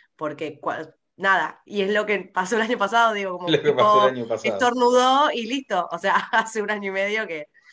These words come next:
Speaker 1: de pronto vivimos en la incertidumbre total, como esa cosa de la interconexión, o sea, es muy, muy rápido el tema del contagio.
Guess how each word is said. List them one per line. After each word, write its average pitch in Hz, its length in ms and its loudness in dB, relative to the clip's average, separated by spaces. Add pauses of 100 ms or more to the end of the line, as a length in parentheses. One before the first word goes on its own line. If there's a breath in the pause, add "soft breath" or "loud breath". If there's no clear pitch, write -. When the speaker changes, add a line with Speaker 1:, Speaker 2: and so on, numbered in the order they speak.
(640 loud breath)
Speaker 1:
de 160 200 -6
pronto 160 640 -2 (140)
vivimos 160 560 -6
en 147 160 -10
la 147 60 -10
incertidumbre 160 480 -8
total, 160 380 0 (240 loud breath)
como 170 220 -6
esa 196 240 -2
cosa 185 260 -2
de 185 100 0
la 175 120 -2
interconexión, 160 560 -6
o - 20 -10
sea, 180 140 -2
es 185 200 -10
muy, 202 180 -2
muy 247 220 -4
rápido 233 300 -2
el - 80 -8
tema 202 180 -4
del 190 120 -4
contagio. - 580 -14